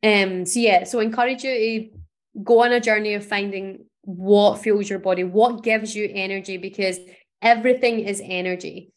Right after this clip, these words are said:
And when you're fueling your body with the right food, you have more energy to give. So when people say, "How do you run that business and that business and that business? And how can you hold multiple things in your mind and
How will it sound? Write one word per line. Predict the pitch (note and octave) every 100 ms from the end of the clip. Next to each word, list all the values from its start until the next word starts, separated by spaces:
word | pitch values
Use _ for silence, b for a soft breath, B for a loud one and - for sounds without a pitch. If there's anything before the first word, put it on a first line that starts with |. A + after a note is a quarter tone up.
| _ _ _
And | G#3 G#3
when | G#3
you're | G#3 A#3+
fueling | B3+ - A#3 A3+ G#3
your | G3+
body | G3 G#3+ A#3+ A3+ F#3+
with | F#3+ G#3
the | G3+
right | G3 F3+ -
food, | D4+ C#4+ A3
you | G#3+
have | G3+
more | G3+ G#3 G#3 -
energy | G#3 A3 A3+ A3
to | A3 G3
give. | G#3+ G#3 F3
So | - G#3+ G3+ G3+ B B
when | A3
people | A3 A#3 B3
say, | A3+ G#3
"How | G#3 G#3+ A#3
do | B3
you | C4 C4 F#3+
run | G#3+ G#3
that | G3 G#3
business | G3 F#3 F3+ G3+
and | G#3+ A3+
that | G3 G3
business | F#3 F3+ -
and | G#3 A3
that | G#3 A3+
business? | G#3+ F#3 F#3+ F#3 G3+
And | F#3+
how | G#3 A3
can | C4 B3
you | A#3 A3+
hold | G#3 G3+ A#3+ A3+
multiple | G3+ G3 A3 A3+ G#3+ A3+
things | G3+ G#3 G3+
in |
your | G3
mind | F#3 F3+ F#3+ G#3
and | F#3